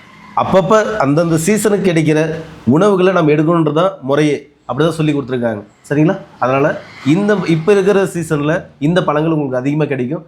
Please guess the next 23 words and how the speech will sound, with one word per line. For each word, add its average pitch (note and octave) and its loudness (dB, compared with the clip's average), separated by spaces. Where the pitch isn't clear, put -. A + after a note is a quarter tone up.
அதனால D3+ 0
முதல்ல E3+ 0
ஆண் D3+ 0
ம-, D#3+ 2
ஆண் D3+ -2
ப-, D#3 -4
ஆண் D3 -2
பிள்ளைக்கும் D#3 -4
சரி, D#3+ -4
பெண் D3+ -2
பிள்ளைக்கும் D3 -2
சரி, D#3 -4
கண்டிப்பா C#3 -2
கொடுங்க. D3+ -2
ஆ, C3+ 0
அது E3+ -2
இல்லாம F3+ 0
பெரியவங்களுக்கும் E3+ 0
கொடுங்க, D3 -4
தப்பில்ல. D3+ -2
இதுல A3+ 0
வைத்தியர்கள் F3 2
ஆலோசனைப்படி D#3 -4